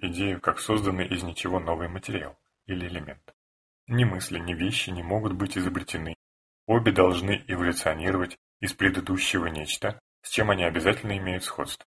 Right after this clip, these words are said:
Каждая передовая идея, что появляется в человеческом мозгу, есть результат внушения извне. Люди непрерывно продвигаются вперед и вперед,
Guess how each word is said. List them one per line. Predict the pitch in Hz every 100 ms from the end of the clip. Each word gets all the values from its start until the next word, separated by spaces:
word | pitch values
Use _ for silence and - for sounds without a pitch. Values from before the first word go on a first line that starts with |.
| _ _ _ _ -
Каждая | 110 117 101 92
передовая | 90 - 87 87 80
идея, | 78 98 117 90 _ _
что | - -
появляется | 92 87 87 71 -
в | -
человеческом | - 82 78 73 - -
мозгу, | 71 69 80 98 - _ _ _
есть | 101 120 - -
результат | 92 92 87 113 -
внушения | 98 90 101 95 90
извне. | 101 87 80 69 - _ _ _ _ _
Люди | 135 127 117
непрерывно | 110 101 101 110 123 90
продвигаются | - 85 87 87 85 -
вперед | - 85 82 -
и |
вперед, | - 80 101 -